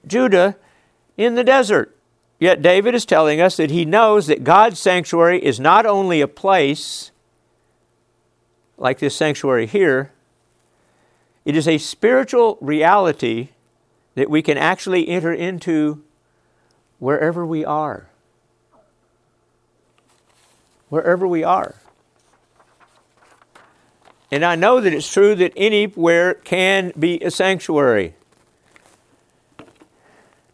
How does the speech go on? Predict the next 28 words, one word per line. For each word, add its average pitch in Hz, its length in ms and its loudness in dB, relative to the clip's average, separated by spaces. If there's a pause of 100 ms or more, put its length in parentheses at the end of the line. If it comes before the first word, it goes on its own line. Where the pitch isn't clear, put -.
(540)
So, 135 240 -4
guys, 156 360 -2
get 165 200 -4
ready 151 260 0
for 151 220 -4
a 123 60 0
barrage 131 580 0
of 135 120 -6
stories 147 520 -2
about 131 540 -2
me 131 180 -8
being 131 200 -4
in 120 120 -10
the 123 80 -8
hospital, 117 540 -6
because 104 320 -12
that's 113 200 -10
my 113 100 -10
most 110 260 -12
recent 120 300 -12
experience. - 640 -12 (1120)
But 196 320 4 (540)
when 165 180 0
I 185 100 2
was 180 200 2
in 247 160 2
the 240 100 2
hospital 170 640 -2